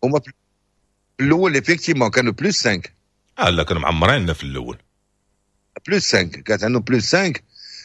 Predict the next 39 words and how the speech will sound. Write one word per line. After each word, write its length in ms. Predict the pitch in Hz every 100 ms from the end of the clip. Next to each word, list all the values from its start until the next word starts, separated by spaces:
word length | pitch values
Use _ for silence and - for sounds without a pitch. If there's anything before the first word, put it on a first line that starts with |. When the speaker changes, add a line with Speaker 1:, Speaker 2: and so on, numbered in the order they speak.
| -
Speaker 1:
بلا 260 | 113 135 175
البيلانتي 580 | 113 151 139 131 104
اللي 100 | 123
ما 120 | 117 107
بغاش 240 | 110 -
يعطينا، 540 | 95 78 110 120 160
بلا 260 | 113 123 156
لامان 400 | 147 135 127 120
اللي 160 | 117 110
ماركاو 420 | 110 92 107 95
بها، 400 | 95 95 156 143 _ _ _ _ _ -
وكانوا 300 | 131 131 135
بلوس 220 | 113 131
تروا، 260 | - 113 98
واني 240 | 110 147
حنا 160 | 123 143
نحسبوا 280 | 107 104 147
بلوس 260 | 131 117
سانك، 180 | 113 90
ما 140 | 113 139
كاين 220 | 123 110
مشكل. 340 | 95 - 76 - _ - - -
واني 220 | 127 156
في 60 | 147
التالي 520 | - 147 196 196 120
بدينا 300 | 95 113 123
تن-، 640 | 110 117 101 95 87 76 73 _ _ _ -
تنماركيو 480 | 123 120 117 113 113
بشويه 340 | - 117 120
بشويه 340 | 98 117 147
بشويه 300 | 117 - 120
بشويه، 240 | 107 107 208
حتى 280 | - 180 143
ايفيكتيفمون 500 | 135 139 151 185 175
تكون 220 | 160 135
بقات 240 | - 131
واحد 180 | 127 92 -
بلوس 160 | 123
دو. 240 | 85 90